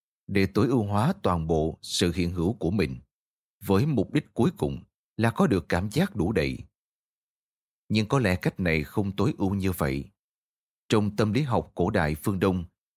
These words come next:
có một khái niệm gọi là con ma đói. Con ma đói có một chiếc dạ dày không đáy, nó ăn không ngừng nghỉ, nhồi nhét bản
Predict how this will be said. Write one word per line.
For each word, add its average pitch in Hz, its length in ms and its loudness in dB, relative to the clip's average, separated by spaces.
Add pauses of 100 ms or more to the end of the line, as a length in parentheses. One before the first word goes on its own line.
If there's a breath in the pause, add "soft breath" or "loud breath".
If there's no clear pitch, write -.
có 175 100 0
một 131 200 0
khái 156 140 -2
niệm 90 260 0
gọi 90 240 0
là 90 180 0
con 98 280 0
ma 98 120 2
đói. 95 320 0 (840)
Con 123 200 0
ma 123 100 2
đói 120 240 2
có 175 140 -2
một 101 260 0
chiếc - 200 -4
dạ 85 260 0
dày 80 160 2
không 101 260 -2
đáy, 95 280 0 (460)
nó 151 140 4
ăn 139 220 0
không 143 280 0
ngừng 80 180 0
nghỉ, 78 360 -2 (440)
nhồi 98 240 4
nhét 110 260 0
bản 101 200 -2